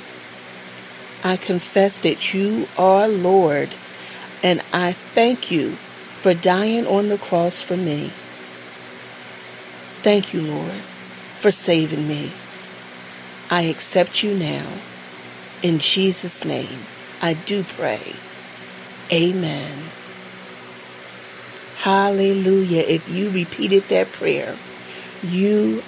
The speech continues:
are now saved. Continue to build your relationship with the Lord in prayer and in reading his word.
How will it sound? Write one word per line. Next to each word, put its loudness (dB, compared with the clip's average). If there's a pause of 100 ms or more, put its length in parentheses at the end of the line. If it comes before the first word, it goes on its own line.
(100)
are 0
now 2
saved. 2 (760)
Continue 4
to 2
build 6
your 4
relationship 2 (420)
with 2
the 4
Lord 4 (420)
in 4
prayer 2 (280)
and 4
in 4
reading 4
his 2
word. 2